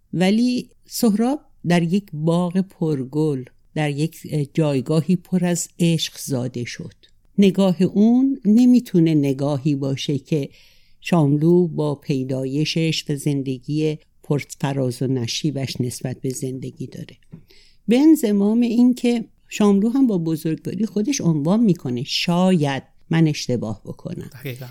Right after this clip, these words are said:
Speaker 1: با قاطعیت و قطعیت رد سهراب نیست، ولی اون چه که مسلمه،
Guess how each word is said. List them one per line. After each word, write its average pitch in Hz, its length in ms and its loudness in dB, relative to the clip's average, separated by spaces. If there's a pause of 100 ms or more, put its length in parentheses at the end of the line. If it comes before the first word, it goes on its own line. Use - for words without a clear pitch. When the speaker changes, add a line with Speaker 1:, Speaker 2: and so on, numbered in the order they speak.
(540)
Speaker 1:
با 170 120 2
قاطعیت 170 760 0
و 165 140 0
قطعیت 170 680 -2 (280)
رد 156 400 -2
سهراب 143 640 -4
نیست، 175 420 2 (540)
ولی 202 540 2 (160)
اون 240 140 6
چه 262 160 2
که 240 160 -4
مسلمه، 170 1080 0